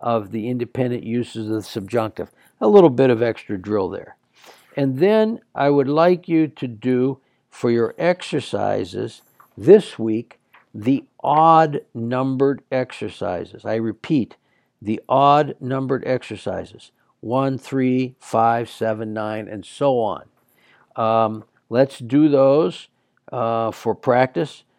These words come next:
You can always do, uh, all of them, the even numbered as well if you like, but we will review in our midweek audio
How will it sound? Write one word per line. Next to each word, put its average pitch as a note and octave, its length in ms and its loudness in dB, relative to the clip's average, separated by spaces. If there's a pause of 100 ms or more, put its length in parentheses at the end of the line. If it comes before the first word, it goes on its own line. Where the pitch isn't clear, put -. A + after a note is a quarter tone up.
(180)
You G#2+ 120 -4
can A2+ 140 -2
always B2+ 400 0
do, C3 600 -2
uh, A2 320 0 (100)
all C#3+ 340 4
of D#3+ 80 -4
them, F3 160 0
the A#2+ 80 -2
even C#3 300 -2
numbered C3 320 -2
as A2 140 -4
well E3+ 280 4
if - 140 -2
you C#3+ 100 0
like, D#3+ 300 0 (280)
but A2+ 140 -2
we C3+ 280 6
will D#3 320 6
review C3+ 520 2
in D3 80 -4
our B2 160 -2
midweek C3 800 -2
audio A2+ 720 0